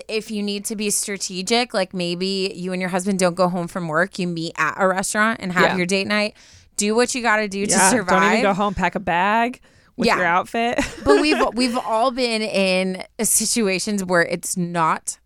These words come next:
Speaker 1: preferred.
Speaker 2: Right.
Speaker 1: But you gotta sometimes just, like, grit your teeth and find a way to get through it while sticking up for yourself, while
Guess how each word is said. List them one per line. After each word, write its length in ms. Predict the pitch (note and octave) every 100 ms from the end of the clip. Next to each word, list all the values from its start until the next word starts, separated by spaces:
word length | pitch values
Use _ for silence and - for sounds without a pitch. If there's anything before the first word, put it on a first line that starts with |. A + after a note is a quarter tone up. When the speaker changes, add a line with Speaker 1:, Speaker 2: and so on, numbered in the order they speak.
| _ _ -
Speaker 1:
preferred. 720 | - D4 - E3 E3+ C#4+ - - - -
Speaker 2:
Right. 260 | F#3+ - - - - _
Speaker 1:
But 220 | A#3 A3+
you 160 | A3 G#3+
gotta 280 | G#3 G#3 A#3
sometimes 460 | B3 A#3 A3 A3
just, 160 | G#3+ G3+
like, 180 | G3 F#3
grit 260 | F#3+ G3
your 140 | G3+ G3+
teeth 440 | - F#3+ F#3 F3+ -
and 160 | F3+ F#3
find 320 | F3+ F3+ G3
a 60 |
way 260 | F#3+ F#3 F3+
to 140 | -
get 320 | F3 F3 G#3 -
through 240 | G#3 G3+
it 260 | F#3 F#3 F3
while 340 | F3 D#3 G3
sticking 380 | - C#4+ C#4+ B3
up 140 | A3
for 100 | A#3
yourself, 380 | A3 G#3+ F#3+ F#3
while 400 | F3+ F3+ F#3